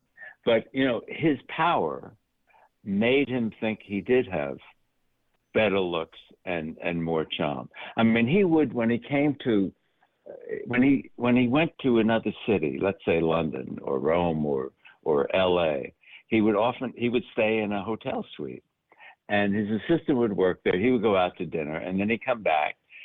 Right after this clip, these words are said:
And as soon as he came back, he would often shed all of his clothes. And Zelda Perkins, who was his assistant in London, the first time he did this, she said, "Harvey, what are you doing? Why are you taking off your clothes?" He said, "Oh, come on,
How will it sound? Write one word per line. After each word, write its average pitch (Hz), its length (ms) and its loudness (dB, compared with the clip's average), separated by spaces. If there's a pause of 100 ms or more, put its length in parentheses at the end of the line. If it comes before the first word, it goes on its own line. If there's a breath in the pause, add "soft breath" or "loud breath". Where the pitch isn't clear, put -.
(340 loud breath)
And 113 260 0
as 117 160 -4
soon 220 160 4
as 226 80 0
he 220 80 4
came 165 340 0
back, 123 420 0
he 127 140 2
would 117 220 0
often 135 500 -2 (180)
shed 135 280 2
all 120 400 0
of 120 80 -10
his 120 140 -12 (180)
clothes. 196 340 -2 (580 loud breath)
And 113 200 2
Zelda 185 260 4
Perkins, 147 480 -2
who 110 120 -4
was 95 180 -6
his 90 200 -8 (120)
assistant 113 420 -2
in 95 100 0
London, 104 460 0 (240 loud breath)
the 104 140 -6
first 156 220 2
time 131 200 2
he 113 80 -2
did 156 220 -2
this, 143 180 -2
she 160 160 -2
said, 180 140 2
"Harvey, 294 320 0
what 285 180 -6
are 339 40 0
you 359 140 2
doing? 349 320 -4
Why 160 140 0
are 247 40 0
you 269 120 -8
taking 262 280 -2
off 262 160 -6
your 254 100 -8
clothes?" 262 340 -2 (300 loud breath)
He 180 120 -4
said, 185 100 0
"Oh, 185 200 0
come 101 160 -6
on, 71 300 -12